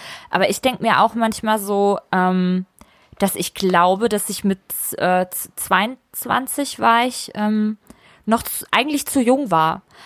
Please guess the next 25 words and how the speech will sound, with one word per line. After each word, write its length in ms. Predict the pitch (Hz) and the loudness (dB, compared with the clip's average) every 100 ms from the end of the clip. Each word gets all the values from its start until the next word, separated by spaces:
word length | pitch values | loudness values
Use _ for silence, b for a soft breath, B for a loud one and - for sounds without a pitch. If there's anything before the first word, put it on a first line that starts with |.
| B | B
Aber 180 | 202 208 | 0 0
das 180 | 226 | 0
ist 120 | - 247 | -2 0
halt 160 | 247 | 0
so 80 | 247 | -2
ein 60 | 226 | -4
klassischer 500 | 254 247 - 262 247 | 0 0 0 -2 -2
Fall 340 | 240 233 254 | 0 2 2
von, 260 | - 226 208 | 2 0 0
ich 180 | - | -4
hab 120 | 247 - | -4 -2
dann 140 | 226 | 0
einfach 320 | 143 208 226 | 0 -2 -2
irgendwie 340 | - 233 233 233 | -2 -2 0 0
n-, 280 | 220 196 - - | 0 -2 -6 -8
die 140 | 220 | -6
richtige 380 | 220 254 262 208 | -2 -2 -2 -4
Person 420 | 202 220 202 269 262 | -2 -2 0 0 0
getroffen 460 | - - 190 220 | -2 0 0 0
und 120 | 202 208 | -2 -2
es 120 | - | 2
war 140 | 202 | 2
vielleicht 380 | 202 214 208 - | 2 0 -2 -2
ein 60 | 202 | -6
bisschen 360 | 220 226 202 | -4 -2 -4